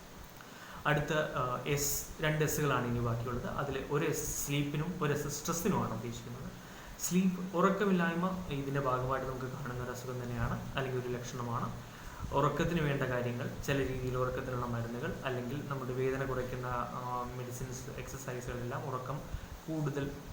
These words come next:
ആ, നല്ല രീതിയിലുള്ള, ആ, ഉറക്കം നമുക്ക് ലഭിക്കുന്ന കാര്യങ്ങളാണ്. അത് തന്നെ വേദനയ്ക്ക്, വേദന കുറയാനൊരു കാരണമാണ്. ആ, സ്ട്രെസ് എന്നുള്ള, ആ, ഇത് നേരത്തെ ഞാൻ സൂചിപ്പിച്ചു. മാനസിക സംഘർഷങ്ങൾ ഈ ഫൈബ്രോമയാൽജിയയുടെ വേദനകൾ കൂട്ടുന്ന ഒരെണ്ണമാണ്, ഒരു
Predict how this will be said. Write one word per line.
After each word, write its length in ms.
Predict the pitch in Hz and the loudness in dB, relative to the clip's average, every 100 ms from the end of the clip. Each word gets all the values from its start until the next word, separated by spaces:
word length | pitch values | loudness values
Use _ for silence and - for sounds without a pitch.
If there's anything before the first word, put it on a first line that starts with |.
| 139 | -2
ആ, 280 | 127 123 | 0 0
നല്ല 320 | 127 131 131 131 | 0 0 0 0
രീതിയിലുള്ള, 400 | 131 127 127 123 | -2 0 0 0
ആ, 580 | 123 - 135 131 127 127 135 | 0 -2 -2 0 2 2 2
ഉറക്കം 300 | 131 123 127 | -2 -2 -2
നമുക്ക് 340 | 123 120 120 | -2 -2 -2
ലഭിക്കുന്ന 340 | 123 - 127 123 | -2 -4 -4 -4
കാര്യങ്ങളാണ്. 580 | 120 120 120 120 180 - | -4 -4 -4 -2 -2 -2
അത് 260 | 139 143 | 0 0
തന്നെ 140 | 139 165 | 0 2
വേദനയ്ക്ക്, 480 | 135 127 - 120 233 - - - - | 2 0 -4 -6 -8 -8 -12 -12 -6
വേദന 280 | 135 139 139 | 4 6 6
കുറയാനൊരു 560 | 139 127 123 123 117 | 4 2 4 2 2
കാരണമാണ്. 500 | 117 117 117 113 117 - - - - - - - - 131 | 0 0 0 -2 -2 -6 -10 -14 -10 -10 -8 -12 -8 -4
ആ, 380 | 123 123 127 127 - | -2 -2 -2 -4 -2
സ്ട്രെസ് 440 | - - 180 180 180 | 0 4 6 6 4
എന്നുള്ള, 420 | 151 135 123 123 | 0 0 0 0
ആ, 260 | 120 139 127 123 123 131 | 0 0 0 2 2 0
ഇത് 200 | 123 127 | -2 -2
നേരത്തെ 280 | 123 120 123 | -2 -2 -2
ഞാൻ 140 | 120 | -4
സൂചിപ്പിച്ചു. 500 | 120 120 117 - - - - - | -4 -6 -6 -10 -10 -12 -10 -6
മാനസിക 340 | 127 123 123 131 | -4 -2 -2 -4
സംഘർഷങ്ങൾ 580 | 135 123 123 131 139 208 139 | -4 -4 -2 -2 -2 -4 -2
ഈ 340 | 127 120 120 | -2 -2 -2
ഫൈബ്രോമയാൽജിയയുടെ 560 | 120 131 131 127 127 123 | -2 -2 0 0 0 0
വേദനകൾ 420 | 120 120 123 120 120 | 0 -2 -2 -4 -2
കൂട്ടുന്ന 300 | 147 147 175 | 0 2 2
ഒരെണ്ണമാണ്, 480 | 117 110 110 113 - | 2 -2 -4 -6 -6
ഒരു 100 | 135 | -6